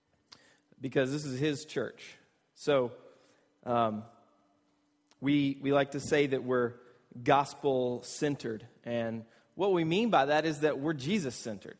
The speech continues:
that, that everything that, that we do revolves around the message of Jesus, the good news about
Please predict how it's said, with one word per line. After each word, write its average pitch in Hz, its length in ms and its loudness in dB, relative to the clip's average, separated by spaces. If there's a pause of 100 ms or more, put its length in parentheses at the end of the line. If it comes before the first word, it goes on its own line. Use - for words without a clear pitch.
that, - 400 0 (380)
that 135 220 2
everything 170 560 0
that, 139 300 0 (420)
that 143 140 2
we 139 120 -2
do 170 180 0
revolves 131 560 0
around 135 520 0
the 123 60 -4
message 139 380 0
of 120 80 -6
Jesus, 123 460 -4
the 127 120 -4
good 151 400 0
news 147 460 0
about 123 420 0